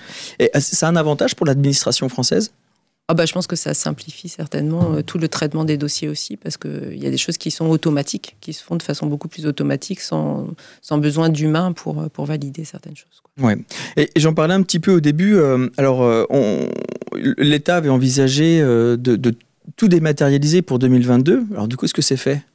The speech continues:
Speaker 2: Alors, euh, je pense qu'on peut tout faire maintenant dématérialisé, enfin, euh, presque tout, et, euh, mais il reste, je pense que, euh, ils, ils ont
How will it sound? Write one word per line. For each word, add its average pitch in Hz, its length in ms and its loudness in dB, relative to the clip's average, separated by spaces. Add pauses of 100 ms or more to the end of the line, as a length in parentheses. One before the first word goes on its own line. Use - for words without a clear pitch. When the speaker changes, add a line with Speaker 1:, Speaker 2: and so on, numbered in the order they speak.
(600)
Speaker 2:
Alors, 180 240 2 (260)
euh, 170 280 4
je 170 120 0
pense 220 200 0
qu'on - 220 0
peut 208 160 4
tout 269 240 2
faire 196 340 0
maintenant 175 380 2
dématérialisé, 160 760 -2
enfin, - 240 -4 (160)
euh, - 60 -8 (200)
presque - 440 -2
tout, 277 320 0
et, 196 280 6
euh, 175 220 6
mais 208 340 4
il 190 140 0
reste, 175 460 0
je - 80 -4
pense 196 220 -4
que, 165 360 2 (460)
euh, 175 120 0
ils, 170 300 0
ils 180 160 0
ont 180 100 4